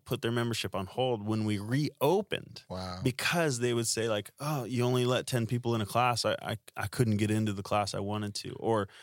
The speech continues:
Speaker 2: Yeah.
Speaker 1: uh, "I, I come because it's so social and I don't like being in a square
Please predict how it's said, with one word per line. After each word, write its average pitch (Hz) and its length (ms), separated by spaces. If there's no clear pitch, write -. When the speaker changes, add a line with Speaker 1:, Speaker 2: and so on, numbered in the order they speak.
Speaker 2:
Yeah. 87 160
Speaker 1:
uh, 135 60
"I, 117 400
I 117 120
come 147 260
because 120 320
it's 98 140
so 107 160
social 113 580
and 98 80
I 104 80
don't 107 140
like 101 200
being 104 220
in 92 140
a 85 40
square 87 760